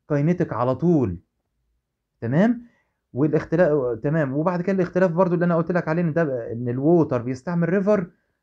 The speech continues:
علشان يح-، يخلي التربين يلف، لكن الويند بيستعمل ويند اللي هو ويند بليسز. خلاص؟ طيب،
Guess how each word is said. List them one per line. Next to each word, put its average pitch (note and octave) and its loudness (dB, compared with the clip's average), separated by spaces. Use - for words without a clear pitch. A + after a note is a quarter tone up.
علشان B2+ -2
يح-، D3+ 0
يخلي C3+ -4
التربين B2+ -2
يلف، G#3 0
لكن C#3 -4
الويند D#3 0
بيستعمل E3 -2
ويند E3+ 2
اللي A2+ -6
هو C#3+ 0
ويند D#3 -2
بليسز. F#3+ -4
خلاص؟ G3+ -4
طيب، A2+ 0